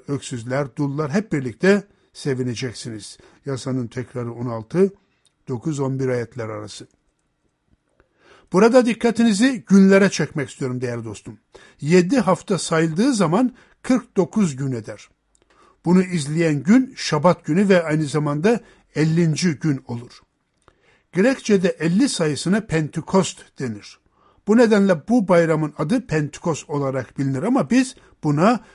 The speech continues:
aynı zamanda Haftalar Bayramı da diyebiliriz.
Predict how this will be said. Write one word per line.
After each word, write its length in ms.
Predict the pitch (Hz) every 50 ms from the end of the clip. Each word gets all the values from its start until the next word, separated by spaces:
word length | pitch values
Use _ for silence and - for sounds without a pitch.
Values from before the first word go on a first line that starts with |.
| _ _ _ -
aynı 200 | 147 180 190 196
zamanda 440 | 160 160 151 143 139 135 147 180 156
Haftalar 680 | - - 147 - - - 170 160 175 175 160 139 120
Bayramı 440 | 151 143 143 143 147 151 170 180 147
da 160 | 151 120 - _ _ _ _ -
diyebiliriz. 720 | 139 131 123 110 120 113 110 104 101 101 - - -